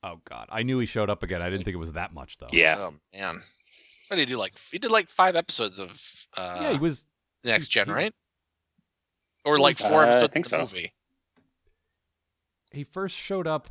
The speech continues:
Speaker 1: in season three, I think, and then he did one episode per season,
Speaker 3: Yeah.
Speaker 1: right?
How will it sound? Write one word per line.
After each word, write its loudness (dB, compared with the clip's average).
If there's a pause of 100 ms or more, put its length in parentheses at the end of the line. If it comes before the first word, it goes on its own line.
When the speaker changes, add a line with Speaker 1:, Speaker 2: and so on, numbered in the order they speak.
Speaker 1:
in -4
season -6
three, -6
I -2
think, -6
and -6
then -6
he -6
did -10
one -6
episode -14
per -12
season, -2
Speaker 3:
Yeah. 2
Speaker 1:
right? -12